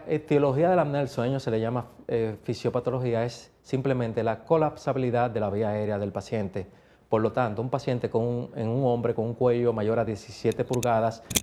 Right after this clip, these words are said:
en la mujer con un cuello de mayor a dieciséis pulgadas, va a predisponer a que tenga una apnea del sueño.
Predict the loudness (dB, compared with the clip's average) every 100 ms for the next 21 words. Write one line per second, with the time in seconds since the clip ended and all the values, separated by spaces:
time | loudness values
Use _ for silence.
0 | -6 -10 -6 -2 -4 -4 -10 -8 -4 -4
1 | 0 2 2 0 0 0 0 0 -2 -4
2 | -6 -4 -2 0 2 0 -2 2 2 2
3 | 0 0 0 -2 -2 -2 -4 -4 -2 -2
4 | -4 -4 -2 -2 -2 -2 -2 -4